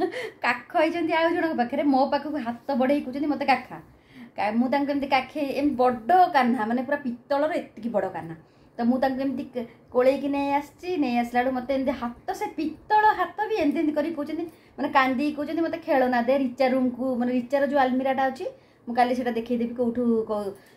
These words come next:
ସେଇଠିକି ମୋତେ କହିଲେ, ମୁଁ ସେଇଠିକି ନେଇକି ତାଙ୍କୁ ପଳେଇଲି, ଆଉ ଆଲମିରା ଖୋଲିକି ତାଙ୍କ ଆଗରେ ଦେଖେଇଦେଲି।"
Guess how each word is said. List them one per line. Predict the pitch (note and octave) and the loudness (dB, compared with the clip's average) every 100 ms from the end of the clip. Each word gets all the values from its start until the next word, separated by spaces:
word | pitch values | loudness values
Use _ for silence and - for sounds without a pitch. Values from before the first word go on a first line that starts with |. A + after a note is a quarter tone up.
| - | 0
ସେଇଠିକି | B3+ B3+ B3+ B3+ | 4 4 2 -2
ମୋତେ | B3+ | -2
କହିଲେ, | C4 C4 C#4 | 0 0 0
ମୁଁ | C#4+ D4+ | 0 0
ସେଇଠିକି | A#3+ A#3+ B3 B3 | 2 2 2 0
ନେଇକି | A#3+ A#3+ | 0 0
ତାଙ୍କୁ | A#3+ A#3+ | 0 0
ପଳେଇଲି, | A#3 A3+ C4+ | 2 0 2
ଆଉ | E4 | 2
ଆଲମିରା | G#3+ G3 G#3 A#3+ | 2 0 0 -2
ଖୋଲିକି | A#3 G3+ G3 A3 | -2 -6 -6 -8
ତାଙ୍କ | B3 G#3 G3 | -6 -6 -6
ଆଗରେ | G3+ G3 G#3 | -6 -4 -6
ଦେଖେଇଦେଲି।" | F#3+ - F#3+ F#3+ D#4+ | -10 -10 -8 -6 -8